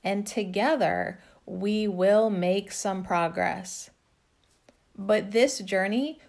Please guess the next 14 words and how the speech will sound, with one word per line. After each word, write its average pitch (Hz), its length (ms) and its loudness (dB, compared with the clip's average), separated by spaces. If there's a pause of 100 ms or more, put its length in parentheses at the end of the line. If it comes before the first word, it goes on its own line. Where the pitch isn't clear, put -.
(100)
will 202 300 4
always 196 920 0 (360)
be 190 220 0
about 175 640 0
the 180 120 2
journey 185 800 -4 (720)
and 190 300 0
not 220 280 2
about 226 320 2
just 190 420 -2
getting 185 480 2
to 185 340 -4
the 165 140 -2
destination. 170 1200 -6